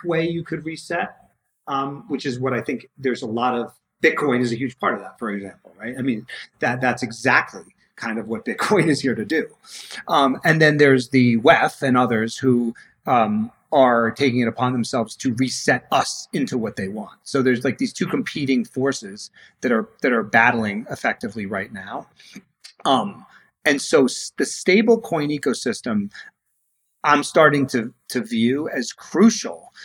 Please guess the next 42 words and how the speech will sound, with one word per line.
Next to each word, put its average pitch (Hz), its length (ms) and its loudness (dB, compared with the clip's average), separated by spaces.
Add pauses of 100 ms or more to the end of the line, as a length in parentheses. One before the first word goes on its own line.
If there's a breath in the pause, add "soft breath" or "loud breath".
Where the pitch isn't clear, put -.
(260 loud breath)
in 131 220 4
this, - 460 -2 (120)
in 139 120 0
this 117 140 -2
battle, 107 360 -2 (120)
because 131 640 -2 (640 loud breath)
thus 170 420 0
far 180 540 2
you've 143 220 -4
had, 123 480 0 (160)
and, 170 160 -2
and 175 160 2
I'm 196 140 6
including, 170 720 2
you 147 80 0
know, 131 100 0
sort 127 240 0
of 113 60 -2
the 120 100 0
network 127 380 -4
Sen 135 400 2
and 113 180 0
Signet 131 400 -2
in 107 120 -2
this 104 200 -8
as 104 140 -10
well, 175 320 2 (320 loud breath)
right? 143 180 2
You, 143 160 -2
you 151 200 -2
have 135 260 -2
sort 165 180 0
of 127 80 -2
a 127 60 -2
Wild 135 520 0
West 131 380 -2
a 123 60 -2
little 131 280 0
bit 101 220 -10 (420 loud breath)
of 127 240 2
a 117 280 -4
system - 560 -2